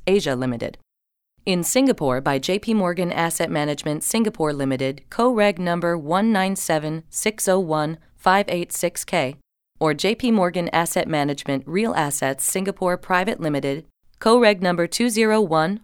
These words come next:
one two zero three five five E. In Taiwan by J P Morgan Asset Management Taiwan Limited.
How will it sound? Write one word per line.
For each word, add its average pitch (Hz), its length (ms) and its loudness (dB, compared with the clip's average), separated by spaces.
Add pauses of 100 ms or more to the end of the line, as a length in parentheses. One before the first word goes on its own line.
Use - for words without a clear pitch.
one 180 260 2
two 185 220 -4
zero 160 520 -2
three 208 220 0
five 185 320 2
five 165 300 2
E. 127 280 -4 (840)
In 170 140 -2
Taiwan 175 520 4
by 151 160 0
J 165 180 -2
P 190 140 -4
Morgan 156 340 -2
Asset 147 360 -2
Management 139 520 -2
Taiwan 170 500 0
Limited. 135 380 -2